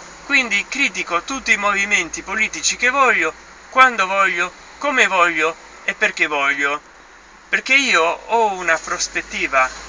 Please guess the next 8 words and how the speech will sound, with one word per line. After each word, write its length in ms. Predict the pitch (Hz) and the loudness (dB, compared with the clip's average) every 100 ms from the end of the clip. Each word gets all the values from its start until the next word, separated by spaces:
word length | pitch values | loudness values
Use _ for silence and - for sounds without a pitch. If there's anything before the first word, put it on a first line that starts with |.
| - - | -14 -4
autonoma 880 | 160 190 - 247 247 254 254 247 233 - - - | -2 -2 2 4 4 2 4 4 4 -2 -18 -6
e 220 | 208 240 | -2 -2
indipendente, 1040 | 233 196 180 165 160 135 127 123 - 139 143 - - | -2 -6 -6 -4 -2 -2 -2 -4 -10 -10 -10 -16 -16
che 140 | - 277 | -8 -2
può 160 | 277 | 4
anche 300 | 262 294 254 | 6 6 2
essere 280 | 214 - 175 | 0 -2 -4
sbagliata, 680 | - 170 160 147 127 139 139 | -6 -2 4 4 4 2 0